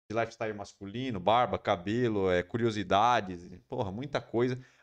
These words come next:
A gente sempre tá tentando trazer coisas novas aí pra vocês, então só fica ligado aí, esses vídeos acontecem de quintas e sábados. Nosso podcast aqui, oito e meia, todos os dias, terças-feiras. E tem também os nossos cortes, que a gente pega nossos cortes aqui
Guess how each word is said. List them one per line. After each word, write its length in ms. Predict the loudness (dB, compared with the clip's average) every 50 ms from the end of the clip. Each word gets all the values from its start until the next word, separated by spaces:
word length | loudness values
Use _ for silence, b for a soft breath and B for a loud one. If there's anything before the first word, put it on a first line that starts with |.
| B B
A 80 | -2 0
gente 200 | 0 0 -2 -2
sempre 260 | 0 0 -2 2 0
tá 80 | 0
tentando 320 | 0 0 0 0 0 0 0
trazer 320 | 2 2 2 2 0 -2
coisas 320 | -2 -2 -2 0 0 -2 0
novas 240 | -2 -2 -2 -2
aí 80 | -6 -6
pra 120 | -8 -10
vocês, 360 | -10 -10 -12 -10 -12 -12 -12 -10
então 120 | -10 -10
só 160 | -6 -6 -8
fica 140 | -6 -4 -6
ligado 300 | -4 0 -2 -2 0 -2
aí, 160 | -4 -4 -6
esses 240 | -8 -8 -8 -10 -10
vídeos 220 | -10 -10 -6 -6
acontecem 520 | -6 -6 -6 -10 -8 -6 -6 -6 -6 -8 -14
de 100 | -16 -16 _ _ _ -12
quintas 260 | -10 -10 -8 -8 -8
e 80 | -8 -8
sábados. 540 | -6 -2 0 0 0 0 -6 -10 -12 -20 _ _ _ _ _ _ _ _ _ _ _ _ _ _ _ _ _ _ _ _ _ -6 -6
Nosso 160 | -6 -4 -2
podcast 500 | -2 -2 -2 -2 0 0 0 0 2 -2
aqui, 220 | -6 -6 -4 -4
oito 260 | -4 -4 -4 -4 -8 -8
e 40 |
meia, 260 | -4 -4 -2 -2 -4 -4
todos 200 | -6 -8 -8 -8
os 40 |
dias, 140 | -6 -8 -8
terças-feiras. 720 | -8 -8 -8 -8 -8 -10 -8 -6 -4 -4 -2 -2 -4 -6 -6
E 80 | -8 -6
tem 240 | -6 -6 -6 -4
também 480 | -2 -2 -2 0 0 -2 -2 -4 -8 -14
os 80 | -12 -10
nossos 280 | -10 -10 -10 -12 -14 -6
cortes, 500 | -2 0 0 0 -2 -6 -14 -18 -18 _
que 80 | -14 -14
a 40 |
gente 80 | -12 -4
pega 180 | -2 -2 -2 -2
nossos 240 | -4 -6 -10 -14
cortes 380 | -6 -2 0 0 0 0 -4 -10
aqui 420 | -10 _ -8 -10 -10 -10 -12 -16